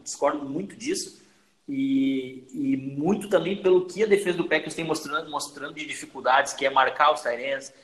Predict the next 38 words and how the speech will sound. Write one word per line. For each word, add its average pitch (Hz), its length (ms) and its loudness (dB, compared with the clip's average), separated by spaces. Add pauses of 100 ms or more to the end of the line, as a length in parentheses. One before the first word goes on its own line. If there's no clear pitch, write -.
(260)
né? 127 240 -4
Um, 127 240 -6
isso 123 120 -6
é 139 60 2
uma 147 120 0
coisa 151 280 2
complicadíssima 151 1040 -2
no, 113 520 -6 (380)
no, 131 240 -8
no 123 100 -6
Packers, 139 600 2
às 135 240 6
vezes 147 160 -2
cedendo 147 340 0
também 143 160 -4
muitas 139 320 -4
big 135 220 -4
plays, 135 240 0
que 135 80 -8
é - 20 -2
uma 127 160 -4
coisa 135 220 4
que - 100 -14
o - 80 -14
Chiefs - 180 -4
também 127 200 -4
explora 131 320 -4
bem. - 240 -6 (260)
Então, 151 140 -2
o 156 40 -2
que, 156 100 -4
que 165 60 -8
te - 120 -4
parece 180 320 4
esse 165 400 2
matchup 143 420 0
aí 139 100 2
do, 123 760 2